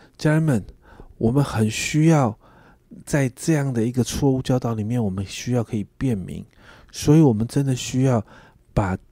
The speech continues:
真理啊，放在我们里面啊，把真理真的好好的放在我们的心里面，因为只有真理是不变的。人的教导，我甚至说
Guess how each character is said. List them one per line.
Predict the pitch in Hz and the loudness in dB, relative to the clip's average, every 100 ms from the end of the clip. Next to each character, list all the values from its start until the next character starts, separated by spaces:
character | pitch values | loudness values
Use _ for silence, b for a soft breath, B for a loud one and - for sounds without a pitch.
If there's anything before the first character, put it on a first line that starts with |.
| _ | _
真 | - 151 151 151 | 0 4 4 2
理 | 139 87 85 | 2 -2 -6
啊， | - B B B B B B _ | -12 B B B B B B _
放 | - - - 156 110 101 | -12 -6 0 2 0 -4
在 | 127 104 | -4 -4
我 | - 82 | -4 -6
们 | 78 87 90 | -6 -8 -8
里 | 50 | -8
面 | 85 87 - | -10 -10 -12
啊， | - - b b b b b b b b b b b - | -20 -20 b b b b b b b b b b b -6
把 | 110 107 - _ _ | -4 -4 -8 _ _
真 | - 151 160 | -2 0 0
理 | 143 101 | 0 -4
真 | - 147 | -4 -4
的 | 143 | -4
好 | - 104 117 147 | -6 -2 0 0
好 | - - 78 | -2 -8 -8
的 | - 98 | -8 -8
放 | - 135 | -4 -4
在 | 117 120 | -2 -2
我 | 98 | -2
们 | 87 | -4
的 | 95 | -8
心 | - - 107 110 | -6 -4 -4 -4
里 | 95 90 | -8 -8
面， | 92 - B B B B | -10 -10 B B B B
因 | 143 160 175 | -2 4 6
为 | 170 113 b b _ | 6 2 b b _
只 | - 117 | 0 4
有 | 123 | 4
真 | - - 143 143 | 2 2 2 4
理 | 127 90 | -2 -2
是 | - | -4
不 | - 95 | -4 -2
变 | 113 92 | 0 -2
的。 | 92 - _ b b b b b b b | -6 -14 _ b b b b b b b
人 | 117 127 | 2 6
的 | 175 | 6
教 | - 175 170 | 8 8 8
导， | 160 98 | 8 4
我 | 98 | 4
甚 | 104 - 143 | 2 2 2
至 | 123 139 | 2 0
说 | 123 - - 131 135 135 | 0 0 2 4 4 2